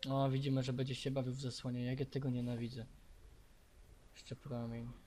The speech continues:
Hmm, pomyślmy teraz. Dajcie mi chwilkę pomyśleć, bo zastanowić, co mogę tu zrobić.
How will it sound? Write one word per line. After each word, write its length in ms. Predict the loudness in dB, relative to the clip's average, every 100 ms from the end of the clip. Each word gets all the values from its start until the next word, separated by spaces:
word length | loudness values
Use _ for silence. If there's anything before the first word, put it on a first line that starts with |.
| -20 -20 -20 -20 -20 -20 -20 -20 -20 -20 -20 -20 -20 -20 -20 -8
Hmm, 680 | -2 0 2 4 6 6 4
pomyślmy 680 | 0 0 0 -4 -6 -6 -6
teraz. 600 | -6 -6 -6 -8 -10 -16 -20 -20 -20 -20 -20 -20 -20 -20 -20 -20 -20 -20 -20 -20 -20 -20 -12 0
Dajcie 280 | 2 2 -2
mi 80 |
chwilkę 320 | -2 -6 -8 -4
pomyśleć, 560 | -2 0 -2 -2 -4
bo 240 | -2 -4 -4
zastanowić, 400 | -6 -4 -6 -4
co 80 |
mogę 220 | -2 -2 -6
tu 140 | -8
zrobić. 540 | -8 -8 -12 -16 -18